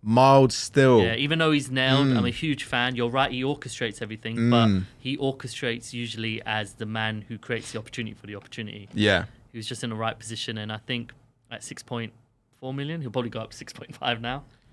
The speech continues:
Speaker 1: Is there, how much truth is there in that, though? Because obviously he got, he got two goals.
Speaker 2: Mm-hmm.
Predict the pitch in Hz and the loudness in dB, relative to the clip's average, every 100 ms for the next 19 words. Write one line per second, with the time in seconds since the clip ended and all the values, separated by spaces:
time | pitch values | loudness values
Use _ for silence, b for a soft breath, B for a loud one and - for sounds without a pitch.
0 | - 120 160 156 - 196 202 160 - 202 | -4 4 6 4 4 4 6 2 0 0
1 | 170 - 180 156 139 110 101 98 95 - | -2 -2 -2 2 4 6 6 6 2 -4
2 | 95 92 98 113 98 - b b b - | -4 -4 0 0 -2 -8 b b b -20
3 | _ 139 120 120 151 139 - 123 160 - | _ -4 0 4 4 4 -4 -4 -4 0
4 | 147 117 78 92 127 - 117 | 0 0 -2 -2 -4 -8 -10